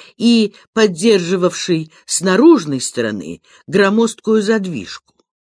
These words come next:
на которую она запиралась. «Вот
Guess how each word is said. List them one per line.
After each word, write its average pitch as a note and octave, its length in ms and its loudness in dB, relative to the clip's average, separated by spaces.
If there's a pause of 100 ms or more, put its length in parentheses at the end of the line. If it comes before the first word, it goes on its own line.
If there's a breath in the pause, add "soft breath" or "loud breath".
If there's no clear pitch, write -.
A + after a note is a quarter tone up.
(260)
на E3+ 140 -2
которую B2+ 480 -2
она A2 220 -6
запиралась. F2+ 720 -16 (720)
«Вот - 580 -4